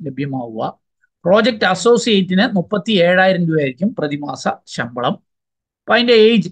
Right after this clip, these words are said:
ലിമിറ്റ് കാര്യങ്ങളൊക്കെ ഇവിടെ നൽകുന്നുണ്ട്. ജനറൽ കാറ്റഗറിയിൽ ഇരുപത്തിയെട്ട് വയസ്സ് റിസർച്ച് അസ്-, സയന്റിസ്റ്റിനും പ്രോജക്ട് അസോസിയേറ്റിനും മുപ്പത്തഞ്ച് വയസ്സുമായിരിക്കും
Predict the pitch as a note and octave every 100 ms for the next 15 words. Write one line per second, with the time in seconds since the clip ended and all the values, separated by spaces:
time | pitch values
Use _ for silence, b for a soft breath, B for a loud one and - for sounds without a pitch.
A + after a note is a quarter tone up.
0 | - - F#3 G3+ A3 A#3+ A3+ F3+ F3+ F#3
1 | F3+ E3 F#3 - F3 E3+ E3+ C#3+ C#3+ D#3
2 | C3 A2 C3+ - _ _ _ _ _ _
3 | _ - D#3+ F3+ G3 F#3 F#3 F3+ F#3+ G#3
4 | G3 E3 F3+ F#3 F3+ E3 - E3+ D#3+ D3+
5 | A3+ A3 D3 F3+ E3+ E3+ C#3 - _ _
6 | _ - D3 E3+ E3 - F3+ A3 D3+ D3+
7 | D#3+ - D#3+ E3+ D#3 E3 D#3 A#3+ F#3+ F#3+
8 | F3 E3 E3 F3+ D#3 C#3+ D3+ B2 A#2 D3